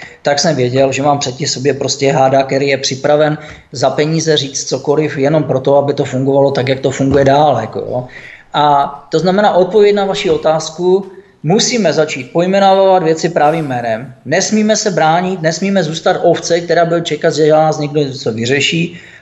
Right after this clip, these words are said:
Musíme si to začít řešit sami, musíme se spojit a musíme trvat na tom, že tady to právo bude fungovat a že ti lidi, kteří jsou za něco odpovědní,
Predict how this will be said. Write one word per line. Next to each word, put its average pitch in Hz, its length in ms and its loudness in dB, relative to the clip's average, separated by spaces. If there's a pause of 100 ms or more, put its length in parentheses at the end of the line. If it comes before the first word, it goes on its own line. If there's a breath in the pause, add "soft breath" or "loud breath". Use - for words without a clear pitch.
Musíme 180 400 2
si 175 160 -4
to 165 100 2
začít 170 300 0
řešit 147 340 -4
sami, 160 300 0
musíme 156 340 -2
se 135 120 -4
spojit 170 760 0
a 131 80 -8
musíme 180 400 0
trvat 160 300 2
na 139 120 2
tom, 147 180 -4
že 143 80 -6
tady 147 220 0
to 143 100 -2
právo 143 320 2
bude 139 180 -2
fungovat 143 580 0
a 143 60 2
že 135 80 -4
ti 135 140 -4
lidi, 151 220 -2
kteří 151 220 -2
jsou 143 180 -2
za 147 120 0
něco 147 260 0
odpovědní, 127 800 -2